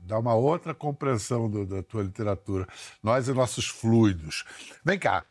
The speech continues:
a gente falou da, desse uso e abuso que você faz da liberdade da literatura. Você não teme, você vai às últimas consequências, imagina o inimaginável, concebe o inconcebível,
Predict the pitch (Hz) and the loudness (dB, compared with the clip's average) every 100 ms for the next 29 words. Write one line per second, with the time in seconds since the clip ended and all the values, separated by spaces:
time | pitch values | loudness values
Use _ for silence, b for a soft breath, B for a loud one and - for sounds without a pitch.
0 | _ 120 160 - 165 156 156 143 143 135 | _ 0 0 0 0 4 2 4 4 4
1 | 123 123 - 139 135 160 151 98 110 113 | 2 -2 0 4 6 6 4 2 4 2
2 | 101 147 139 117 - 120 - 120 120 120 | 2 2 2 0 0 0 2 0 2 0
3 | 123 117 104 120 120 110 117 101 117 113 | 2 2 2 2 2 0 -4 -2 0 0
4 | - 98 90 90 - 123 110 120 131 - | 0 -4 -4 -4 -4 -2 0 -2 -2 0
5 | 113 90 - 95 107 117 107 87 131 - | 0 0 -2 0 2 2 2 0 0 0
6 | 120 - 110 123 - 107 110 107 - 98 | -2 0 -2 -2 0 2 2 0 -2 -6
7 | - B B B 131 131 113 92 117 123 | -10 B B B 0 2 0 0 0 2
8 | 120 110 120 117 104 98 98 92 95 104 | 4 4 2 2 2 0 0 0 2 2
9 | 95 95 - 107 - 123 117 113 104 101 | 2 -2 -2 -4 -2 2 2 2 -2 -2
10 | 98 95 104 - 95 85 104 107 98 90 | -4 -4 -4 -4 -4 -2 2 4 2 0
11 | 92 | -2